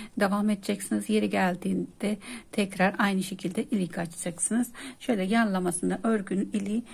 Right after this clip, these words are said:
böyle açılıyor arkadaşlar. Şimdi de ben, e, bir ters bir düz dolamalı, e, lastik nasıl yapılıyor?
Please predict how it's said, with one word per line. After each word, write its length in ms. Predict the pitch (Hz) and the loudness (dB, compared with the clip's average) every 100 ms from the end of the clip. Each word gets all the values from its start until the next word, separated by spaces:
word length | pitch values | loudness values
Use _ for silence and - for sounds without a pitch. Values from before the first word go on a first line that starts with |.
| - - - | -18 -18 -2
böyle 300 | 208 185 170 170 | 2 4 2 -4
açılıyor 460 | 180 - 185 165 175 | -10 -10 -6 -4 -4
arkadaşlar. 920 | 190 - 180 175 - - 220 247 - - - - - - - - - - - - | -6 -6 -4 -4 -4 -2 -2 -2 -8 -18 -20 -20 -20 -20 -20 -20 -20 -20 -18 -8
Şimdi 460 | - 254 214 185 | 4 6 6 2
de 220 | 208 240 - - - - | 2 2 0 -8 -20 -2
ben, 280 | 202 208 247 - | 0 2 0 0
e, 680 | 202 190 190 196 196 196 196 - - - - - - - - - - - - | 0 4 4 4 2 0 -4 -12 -20 -20 -20 -20 -20 -20 -20 -20 -20 -20 -2
bir 200 | 220 233 | 2 4
ters 360 | - 196 190 - | 4 2 0 -6
bir 80 | 196 - | -8 -4
düz 420 | 190 190 - - - - - - - - - - - - - - - - 196 | -4 -4 -6 -6 -10 -20 -20 -20 -20 -20 -20 -20 -20 -20 -20 -20 -20 -10 0
dolamalı, 580 | 220 214 196 175 170 180 - - - - - - - | 2 4 4 4 2 -2 -6 -20 -20 -20 -20 -18 -4
e, 400 | 185 175 170 175 180 - - - - - - - - _ - - _ - - - - - - | -2 0 0 0 -4 -8 -20 -20 -20 -20 -20 -20 -20 _ -20 -20 _ -20 -20 -20 -20 -20 -4
lastik 520 | 208 214 214 - 226 214 | 4 4 4 2 2 2
nasıl 240 | 196 185 | 2 2
yapılıyor? 540 | 175 170 180 190 240 | 0 -2 -2 2 4